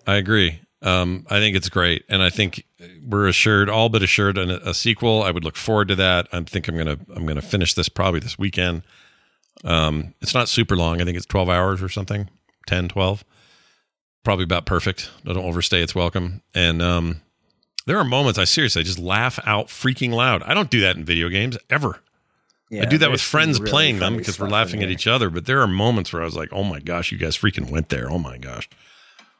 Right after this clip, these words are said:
Speaker 1: Like, it's pretty crass. It's pretty, you know, it's a
Speaker 2: Did you
Speaker 1: rated
Speaker 2: kill
Speaker 1: R
Speaker 2: the
Speaker 1: game.
Speaker 2: kid?
Speaker 1: <laughs> I did. I did. And I immediately went down to the mom, and the mom's like,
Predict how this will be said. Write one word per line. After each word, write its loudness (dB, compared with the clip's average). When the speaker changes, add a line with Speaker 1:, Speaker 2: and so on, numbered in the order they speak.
Speaker 1:
Like, -4
it's 0
pretty -2
crass. 0
It's -8
pretty, 0
you -4
know, -6
it's -4
a 0
Speaker 2:
Did -2
you 0
Speaker 1:
rated 2
Speaker 2:
kill 2
Speaker 1:
R -2
Speaker 2:
the -2
Speaker 1:
game. 0
Speaker 2:
kid? -2
Speaker 1:
<laughs> -14
I 0
did. 0
I 2
did. 2
And 2
I 4
immediately 2
went 2
down 4
to 0
the 0
mom, 6
and 0
the -2
mom's 2
like, 2